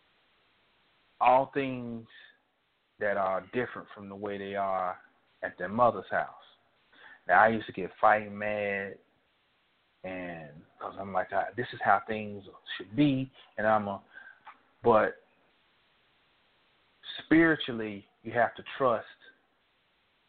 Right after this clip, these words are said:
that the example you set for your daughter when she's around you is gonna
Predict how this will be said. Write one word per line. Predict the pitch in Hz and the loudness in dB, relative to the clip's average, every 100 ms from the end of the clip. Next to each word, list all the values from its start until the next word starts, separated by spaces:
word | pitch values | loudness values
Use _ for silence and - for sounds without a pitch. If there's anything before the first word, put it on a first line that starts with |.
| _ _ 107 | _ _ -2
that | 113 104 95 - _ _ _ - | 2 2 0 -6 _ _ _ -4
the | 107 | -2
example | 107 104 127 151 - 135 | -2 0 4 4 2 -8
you | 127 135 - | -8 -10 -4
set | 139 131 - - _ _ _ _ _ _ _ _ _ - | 0 0 -2 -8 _ _ _ _ _ _ _ _ _ -10
for | 107 | -6
your | 101 117 120 117 - _ _ _ 104 | -4 -4 -4 -6 -12 _ _ _ 2
daughter | 127 113 82 73 - _ _ | 6 6 4 -2 -12 _ _
when | 101 98 - | -8 -6 -6
she's | 101 | -8
around | 90 90 117 143 135 110 98 | -6 0 4 6 4 0 -8
you | 90 82 82 _ _ _ _ _ _ _ _ _ - | -12 -12 -16 _ _ _ _ _ _ _ _ _ -10
is | 101 | -8
gonna | - 98 95 | -4 -6 -6